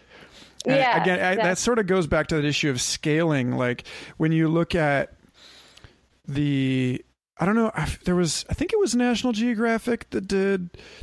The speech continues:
Speaker 1: that awesome project where they took families from all over the world and they put them in front of their houses with all of, they took all of their belongings out of the house and laid it out on, in front. And you see, you'd see what people considered sort of a normal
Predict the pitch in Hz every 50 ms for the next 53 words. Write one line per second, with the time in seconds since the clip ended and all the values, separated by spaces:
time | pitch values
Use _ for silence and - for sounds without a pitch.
0 | - - 170 170 - - 160 151 156 156 - 180 165 147 - 156 151 156 160 147
1 | 156 160 151 - 160 156 143 143 - 170 160 - - 156 143 143 143 147 147 135
2 | - - 147 143 143 147 147 139 143 139 131 120 127 127 127 131 135 131 131 135
3 | 127 - - - - - - - - - 143 143 143 - - 165 - 175 170 151
4 | 131 - - 156 143 147 143 135 139 120 113 110 113 120 123 131 147 160 170 180
5 | - - 175 147 - - 151 131 135 143 147 147 - - 151 - 185 165 160 151
6 | 151 156 147 156 135 156 185 190 127 127 123 123 127 139 147 151 156 160 151 143
7 | 143 131 135 131 127 123 120 120 131 131 - - 139 127 135 139 135 135 135 127
8 | 127 131 135 131 131 - - - 147 131 - - 135 123 131 175 - - - -
9 | - - - - - - - - - - - 139 151 151 135 - 175 165 147 -
10 | - - 160 160 165 - - 175 - - - 185 170 156 151 147 143 - - -
11 | - - - _ - 165 160 139 - - 160 160 160 156 143 - - 165 156 151
12 | 131 123 113 110 156 147 139 135 127 127 123 123 127 131 135 147 147 151 151 151
13 | 151 151 151 151 151 151 147 147 143 139